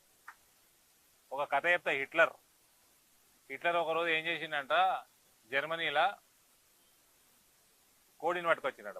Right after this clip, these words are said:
పార్లమెంట్లోకి. కోడిని పట్టుకొచ్చి ఇట్లా చేతిలో కోడిని పట్టుకొని దాన్ని ఈకలు వీకుతున్నాడు. ఒకటి, ఒకటి, ఒకటి ఆ కోడి మొత్తుకుంటున్నా కూడా పట్టించుకోకుండా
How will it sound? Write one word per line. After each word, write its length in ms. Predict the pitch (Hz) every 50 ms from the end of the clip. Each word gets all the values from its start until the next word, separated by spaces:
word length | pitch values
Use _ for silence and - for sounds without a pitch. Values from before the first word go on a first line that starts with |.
| - 123
పార్లమెంట్లోకి. 540 | 127 123 123 117 110 101 92 92 - _ _ _ _ _ _ _ _ _ _ _ _ _ _ _ _ _ _ _ _ _ _ -
కోడిని 300 | - 156 175 180 180 175
పట్టుకొచ్చి 500 | 170 160 - - 160 156 - - 170 151 127 110 107 123 _ _ _ _ _ _ _ _ _ _ _ _ _ _ _ _ _ _ _ _ _ _ _ _
ఇట్లా 140 | 135 139 147 143 - 147
చేతిలో 260 | 156 156 165 160 151 -
కోడిని 260 | 147 156 151 160 160 160
పట్టుకొని 380 | 151 - _ - 170 170 185 214 208 - _ _ _ _ _ _ _ _ _ _ _ - - - 127
దాన్ని 220 | 139 147 147 156
ఈకలు 200 | 156 151 156 147 139
వీకుతున్నాడు. 420 | 127 - _ 107 107 98 90 - _ _ _ _ _ _ _ _ _ _ _ _ _ _ _ _ _ _ _ _ _ _ _ _ _ _ _ _ _ - 135
ఒకటి, 340 | 135 147 151 143 147 147 143 143 139 139 139
ఒకటి, 320 | 139 - 151 147 - 151 147 143 139 135 131
ఒకటి 300 | 135 147 143 - 147 143 135 - _ _ _ _ _ _ _ _ _ _ _ _ _ - 131
ఆ 40 |
కోడి 280 | 123 - 127 147 156 156 147 147
మొత్తుకుంటున్నా 460 | 143 _ - 160 151 - 151 151 151
కూడా 180 | 147 147 156 160 160 151 143 -
పట్టించుకోకుండా 640 | 139 135 139 135 _ - 147 135 139 143 143 156